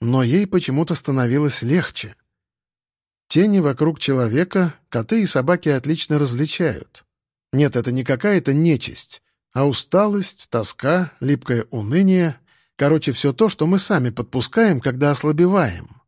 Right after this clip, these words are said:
когда уже нет сил тащить в одиночку весь свой мир. Отлично увидел их и Семён. Вокруг неё почему-то было много тени. Слишком много. «Этак и сломаться можно.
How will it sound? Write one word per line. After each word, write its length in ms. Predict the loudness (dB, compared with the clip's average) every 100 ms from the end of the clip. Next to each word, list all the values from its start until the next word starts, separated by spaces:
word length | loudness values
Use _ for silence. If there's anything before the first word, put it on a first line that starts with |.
| _ -6
когда 320 | -4 2 2
уже 180 | 4 2
нет 240 | 2 0
сил 280 | -2 -2 -2
тащить 420 | 0 -2 -2 -4
в 60 | -4
одиночку 500 | -2 0 0 0 -2
весь 300 | -2 -2 -2
свой 320 | -4 -2 0
мир. 480 | 0 -2 -4 -8 -20 _ _ _ _ _ _ _
Отлично 640 | -4 -2 -2 -2 0 0 0
увидел 440 | 0 2 2 2
их 140 | 2 0
и 40 |
Семён. 520 | 0 2 2 0 -6 _ _ _ _ -2
Вокруг 420 | 0 2 0 0
неё 260 | 2 2
почему-то 460 | 0 -2 -2 0 0
было 260 | 2 2 2
много 460 | 2 2 2 0
тени. 460 | -2 -2 -4 -4 -14 _ _ _ -8
Слишком 520 | -2 0 0 -2 -2
много. 480 | 0 0 0 -6 -20 _ _ _ _ _ _ _ -2
«Этак 360 | 0 0 -4
и 20 | -4
сломаться 720 | 0 2 2 0 -2 -4 -2
можно. 680 | 0 0 -2 -8 -14 -18